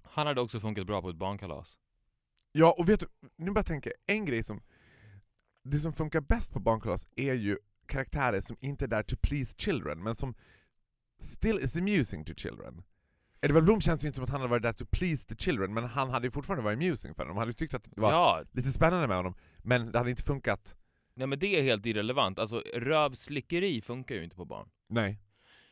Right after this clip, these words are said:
Speaker 1: Utan det är ju uppenbarelsen av karaktären som är det intressanta. Och det säger ju väldigt mycket om hur barn ser världen,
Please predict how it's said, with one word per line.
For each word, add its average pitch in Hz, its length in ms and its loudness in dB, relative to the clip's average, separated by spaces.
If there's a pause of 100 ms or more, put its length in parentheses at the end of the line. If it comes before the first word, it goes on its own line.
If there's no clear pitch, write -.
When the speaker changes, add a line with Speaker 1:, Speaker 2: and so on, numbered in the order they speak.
(160)
Speaker 1:
Utan 120 320 -2
det 131 80 0
är 160 40 2
ju 156 140 2
uppenbarelsen 147 1160 2
av 101 220 0
karaktären 101 800 -2
som 95 140 -8
är 92 120 -2
det 80 80 -6
intressanta. 95 720 -6
Och - 200 -14
det 135 80 0
säger 170 340 2
ju 110 120 2
väldigt 120 500 -2
mycket 147 480 -4
om 98 260 0
hur 98 140 -6
barn 92 360 -4
ser 82 420 -6
världen, 90 560 -4